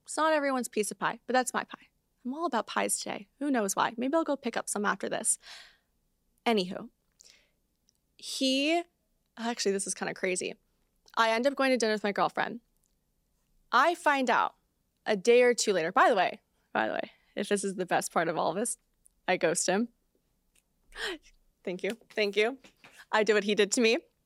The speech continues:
I ghost him, but I find out, I'd say maybe a couple days later, that this guy,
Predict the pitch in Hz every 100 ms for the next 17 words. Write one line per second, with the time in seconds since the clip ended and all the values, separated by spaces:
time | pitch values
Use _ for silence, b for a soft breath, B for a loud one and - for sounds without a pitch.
0 | _ _ _ _ _ - b b b _
1 | - 247 269 262 202 190 240 220 - _
2 | 233 226 - 254 277 247 180 156 - _
3 | _ - 220 208 220 208 208 208 208 220
4 | 226 233 254 254 262 262 _ _ 226 226
5 | 214 240 240 226 190 156 139 - _ b
6 | b b b - 226 - 277 - 370 359
7 | 254 175 226